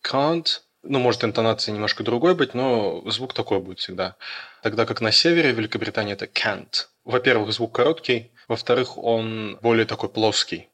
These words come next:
Можно, конечно, подробно описывать это, но мне кажется, лишние будут термины пока что. Пока просто можно заметить, что can't звучит не так же, как can't.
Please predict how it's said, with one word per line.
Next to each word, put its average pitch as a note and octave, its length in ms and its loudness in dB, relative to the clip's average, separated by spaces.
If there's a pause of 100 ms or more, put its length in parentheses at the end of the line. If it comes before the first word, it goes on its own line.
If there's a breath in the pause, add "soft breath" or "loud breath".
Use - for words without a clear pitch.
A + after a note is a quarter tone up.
Можно, C3+ 340 0
конечно, C3 260 -2
подробно A#2 420 2
описывать A2+ 480 2
это, G#2+ 140 -8
но A2 80 -4
мне A#2 140 -4
кажется, A2+ 320 -2
лишние G#2+ 340 0
будут F#2+ 240 -12
термины G2+ 500 -2
пока G2 260 -6
что. - 280 -8 (260)
Пока - 200 2
просто - 300 0
можно A2 260 0
заметить, B2+ 360 2
что - 160 -2
can't - 640 -2
звучит G#2+ 380 -4
не A2 100 -4
так A2 180 2
же, G2+ 100 -4
как - 240 -12
can't. F#2+ 400 -10